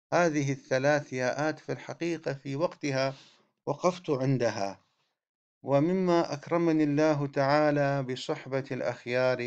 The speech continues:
وأهل العلم الذين طلبت منهم والتمست منهم أن يتابعوا دروسي، فما وقع فيه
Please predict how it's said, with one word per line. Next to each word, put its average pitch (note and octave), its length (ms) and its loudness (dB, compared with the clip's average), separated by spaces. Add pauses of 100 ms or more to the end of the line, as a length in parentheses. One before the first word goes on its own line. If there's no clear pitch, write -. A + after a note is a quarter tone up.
(220)
وأهل B2 440 -2
العلم B2+ 680 -2 (680)
الذين C#3+ 920 2
طلبت C#3+ 500 2
منهم C3+ 680 0
والتمست C3+ 640 -4
منهم C#3 580 -2 (100)
أن C#3 60 -2
يتابعوا D#3 800 0
دروسي، D3 640 -2 (720)
فما E3 360 4
وقع D#3 420 6
فيه C3 680 -2